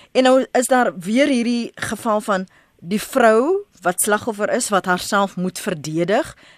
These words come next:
teen wat, eh, beweerde oortreders sê en hoe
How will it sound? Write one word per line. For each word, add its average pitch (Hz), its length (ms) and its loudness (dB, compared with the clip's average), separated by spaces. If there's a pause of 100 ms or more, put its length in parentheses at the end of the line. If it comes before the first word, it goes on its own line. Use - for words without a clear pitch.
teen 185 320 -2
wat, 175 320 0 (380)
eh, 175 240 0
beweerde 170 680 -2
oortreders 190 840 0
sê 165 220 -2 (280)
en 190 140 -2
hoe 214 320 0